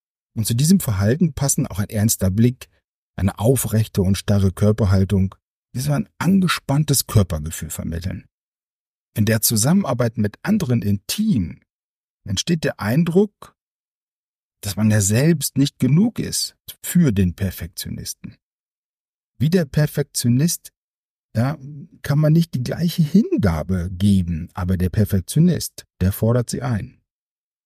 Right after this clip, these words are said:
Oft wird deswegen wenig persönlicher Kontakt, wenig Beziehung und Austausch auf gleicher Augenhöhe von den anderen, also vom Team, erlebt. An der perfekten Leistung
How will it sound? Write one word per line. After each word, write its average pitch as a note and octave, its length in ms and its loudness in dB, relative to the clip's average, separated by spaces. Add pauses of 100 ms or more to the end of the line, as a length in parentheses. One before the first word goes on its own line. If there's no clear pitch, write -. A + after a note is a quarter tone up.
(420)
Oft E3 180 0
wird C3 200 2
deswegen B2 640 0
wenig E3+ 500 4
persönlicher C3 640 2
Kontakt, A#2+ 500 -2 (180)
wenig C3+ 460 2
Beziehung C#3 560 0
und A#2 160 -2
Austausch B2 640 -2
auf - 240 -6
gleicher C#3+ 420 -2
Augenhöhe A#2+ 540 2
von E3 300 2
den D3 180 0
anderen, A2 400 -2
also F#2 220 -2
vom C#3+ 340 -4
Team, G#2+ 260 0
erlebt. G#2+ 380 -6 (1400)
An G#2 120 2
der G#2 80 4
perfekten B2 480 0
Leistung D3 720 0